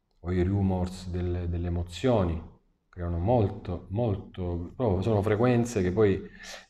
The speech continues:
eh, il corpo suona, eh, anche se non, non ce lo sentiamo, non lo sentiamo da noi, però vibra per i pensieri, vibra per... quindi pro-, produce anche informazioni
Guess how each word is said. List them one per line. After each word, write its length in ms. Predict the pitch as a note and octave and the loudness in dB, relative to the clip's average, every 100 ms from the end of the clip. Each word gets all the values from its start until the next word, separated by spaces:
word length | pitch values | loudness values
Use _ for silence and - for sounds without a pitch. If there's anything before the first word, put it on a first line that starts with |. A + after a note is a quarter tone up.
| - | -10
eh, 720 | G2+ G2+ G2 F#2+ F#2 F2 F2 | -4 0 2 2 2 0 -2
il 120 | F2 | -4
corpo 360 | - C3+ - F2 | -2 -4 -2 -4
suona, 480 | - G2+ E2+ E2 F2 | 2 2 4 2 0
eh, 160 | F#2 - | -2 -2
anche 300 | G2 G2 F#2 | -2 -2 -4
se 80 | |
non, 640 | F#2 F#2 F2+ F2 E2 D#2+ - | 0 2 0 -4 -8 -10 -10
non 220 | F#2 F#2 | -4 -4
ce 120 | E2+ F#2+ | -2 -2
lo 80 | |
sentiamo, 520 | F2 F#2 F2+ G2+ G2+ F#2 | -2 -2 -2 2 2 4
non 140 | F2+ | 2
lo 60 | F2 | 2
sentiamo 400 | F2+ F2 F#2 F#2 | 0 0 -4 -4
da 120 | F#2 | -4
noi, 220 | F#2 F2+ | -4 -4
però 240 | E2 G#2 | -2 -2
vibra 540 | F2+ G2 G2 F2 E2+ E2 | 0 2 2 2 -2 -2
per 140 | E2 | -4
i 40 | E2+ | -4
pensieri, 720 | F2+ E2+ - F2 F2 F2 E2+ | -4 -6 -8 -4 -2 -2 -2
vibra 360 | E2+ E2 F2 E2+ | -4 -6 -6 -6
per... 240 | E2+ E2+ - - - - | -6 -8 -14 -20 -20 -20
quindi 260 | - A2 G2+ | -6 0 0
pro-, 260 | G#2+ A#2+ A2+ | 2 2 2
produce 500 | B2+ C#3 B2 F#2+ G#2 | 4 4 6 4 4
anche 840 | A2 G#2 F2+ F2 F2 F2 E2+ - - | 4 4 2 -2 -2 -2 -2 -8 -12
informazioni 1040 | A2 A#2+ A#2 A#2 - A2 G2 F#2+ F#2 F2 | -8 -2 0 -2 0 2 4 4 2 0